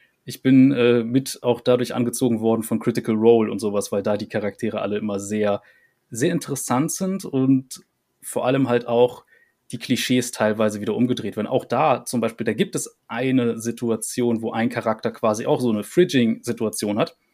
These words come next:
aber das ist ein lesbischer Charakter mit ihrer Ehefrau und die wird zumindest nachher immer wieder mal auch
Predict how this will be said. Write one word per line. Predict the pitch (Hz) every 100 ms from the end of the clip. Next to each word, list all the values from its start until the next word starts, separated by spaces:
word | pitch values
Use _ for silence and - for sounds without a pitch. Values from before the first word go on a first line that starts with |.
| _ _ _
aber | 131 120
das | 117
ist | 156 131
ein |
lesbischer | 127 165 - - 113
Charakter | 110 107 101 -
mit | 101 92
ihrer | 101 98
Ehefrau | 101 95 - 101 104 131 _ _ _ _
und | 131 117 -
die | 120 143 _ _ _ _ _
wird | 127 110 131 143
zumindest | - - 135 131 131 - 120
nachher | 120 127 123
immer | 127 117
wieder | 123 120
mal | 117 117
auch | 117 107